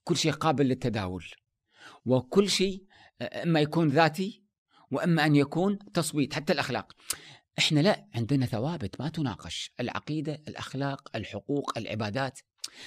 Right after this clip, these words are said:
هذا يسوي لهم إشكالية، ما يجعل المجتمع يذوب.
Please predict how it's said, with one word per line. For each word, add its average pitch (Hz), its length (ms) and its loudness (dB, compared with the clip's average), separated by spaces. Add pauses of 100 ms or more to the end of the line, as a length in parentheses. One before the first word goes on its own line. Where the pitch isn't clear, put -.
(160)
هذا 196 180 6
يسوي 185 240 10
لهم 208 80 8
إشكالية، 175 640 4
ما 214 220 4
يجعل 233 220 10
المجتمع 214 400 6
يذوب. 202 420 8